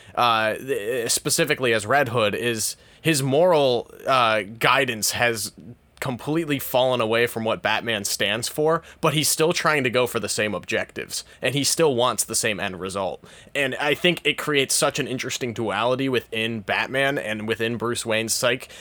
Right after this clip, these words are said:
psyche. We've seen other characters try to do that as well. Um,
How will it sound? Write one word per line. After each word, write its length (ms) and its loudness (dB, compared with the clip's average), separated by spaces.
psyche. 580 0
We've 260 2
seen 440 4
other 260 2
characters 500 0
try 200 0
to 80 0
do 160 -4
that 140 2
as 120 -2
well. 400 0
Um, 380 2